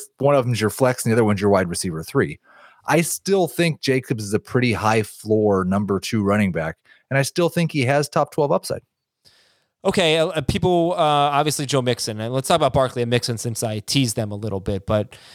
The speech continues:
Speaker 2: you know, Barkley, you have as a second round pick. His A D P is probably, if anything, it's gonna go up as the, well, fingers crossed the reports get better,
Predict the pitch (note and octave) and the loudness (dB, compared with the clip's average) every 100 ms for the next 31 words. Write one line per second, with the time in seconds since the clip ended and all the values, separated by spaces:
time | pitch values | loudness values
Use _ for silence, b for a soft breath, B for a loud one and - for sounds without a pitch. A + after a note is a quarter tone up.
0 | B B B2 D3 E3 D#3+ D3+ C#3+ D#3+ C3 | B B -4 0 0 0 0 2 2 0
1 | A#2+ G#2+ C#3+ A#2+ A2 G#2 - G#2+ G#2 - | -2 0 0 -2 -4 -4 -4 -4 -6 -12
2 | - A#2+ C3+ D#3+ C#3+ B2 C#3 - - D3 | -8 -4 2 2 2 -2 -4 -4 0 2
3 | D3+ C#3 C3 - E3+ F#3+ D#3+ C#3+ B2+ - | 2 0 -2 0 0 2 2 2 0 -2
4 | B2+ A2+ A2 - D3 C#3+ G2 b b b | -4 -2 -4 -2 -2 -2 -6 b b b
5 | _ B2 B2 A2 B2 A#2+ A#2 - _ _ | _ -2 -2 -2 -4 -4 -4 -8 _ _
6 | - A#2+ A2+ G2+ - _ - - C#3+ B2+ | -12 -8 -8 -10 -18 _ -4 0 0 -2
7 | - C3+ A#2 A#2+ A#2 B2+ A#2 - A2+ - | 2 2 2 -2 -4 -2 -2 -2 -6 0
8 | B2 G2 F#2+ | 0 0 -8